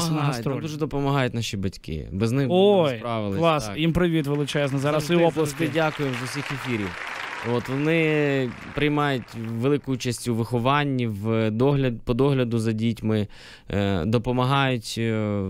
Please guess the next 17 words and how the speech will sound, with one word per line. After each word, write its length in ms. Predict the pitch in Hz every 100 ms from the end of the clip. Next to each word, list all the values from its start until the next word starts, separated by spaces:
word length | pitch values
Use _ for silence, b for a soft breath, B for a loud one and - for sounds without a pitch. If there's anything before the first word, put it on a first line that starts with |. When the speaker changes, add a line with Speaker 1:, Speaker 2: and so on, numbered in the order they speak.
| 95 -
Speaker 2:
в-, 160 | 139
з 180 | 120 139
усіма 380 | 170 - 156 147
побутовими 680 | 120 117 110 135 127 120 113
речами. 440 | 107 - 104 101
Тому 100 | 135
що, 120 | 156 B B
знаєш, 260 | 131 190 - -
м, 260 | 143 117
якби, 320 | 139 139 165 127
якби 300 | 131 147 165
не 100 | 151
вони, 240 | 151 185
то 140 | 170
ми, 100 | 139
мабуть, 320 | 139 127 127 117
би 220 | 123